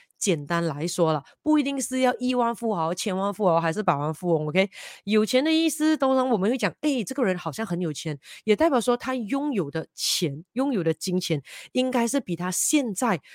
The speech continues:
所需要用到的钱还多咯。这就代表说那个人还算蛮有钱的咯，我们可以这样定义吗？So，我今天的这一个答都不止十分钟，我们就这样定义了啊。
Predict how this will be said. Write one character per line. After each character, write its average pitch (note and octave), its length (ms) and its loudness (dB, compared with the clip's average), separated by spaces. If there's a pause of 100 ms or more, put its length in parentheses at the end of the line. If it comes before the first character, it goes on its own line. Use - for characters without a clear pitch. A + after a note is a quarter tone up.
(120)
所 D#3 320 0
需 - 340 -4
要 C4 140 2
用 A#3+ 200 0
到 G#3+ 160 2
的 F#3 80 -2
钱 D#3 280 -4 (240)
还 G#3+ 240 0
多 A#3 340 2
咯。 C4 220 0 (400)
这 C#4+ 100 0
就 B3+ 120 -2
代 C4+ 120 4
表 G#3+ 80 2
说 G#3+ 140 0
那 A#3+ 160 0
个 B3+ 100 4
人 F#3+ 200 4 (120)
还 F#3+ 160 0
算 C4 160 0
蛮 F#3+ 220 2
有 E3+ 140 0
钱 E3 180 -2
的 E3 80 0
咯， G3 220 0
我 D#3+ 100 0
们 D#3 80 -2
可 G#3 80 2
以 F#3 60 4
这 G3 80 0
样 F#3+ 40 2
定 G3 160 -2
义 G3 120 2
吗？ E3 160 0 (180)
So， G#3 160 0
我 D#3 100 -2
今 G3+ 220 0
天 G#3+ 140 6
的 G3+ 80 4
这 A3+ 100 0
一 A3+ 140 4
个 A3 100 8
答 F3+ 100 6
都 G#3+ 80 0
不 G3+ 80 0
止 E3+ 140 -4
十 D#3 60 -2
分 E3 120 2
钟， F3 120 4
我 D#3+ 40 0
们 D3+ 80 -4
就 F3 80 0
这 G3 60 -2
样 F#3+ 80 2
定 F#3+ 160 0
义 F#3 100 4
了 D3+ 80 2
啊。 D#3 140 0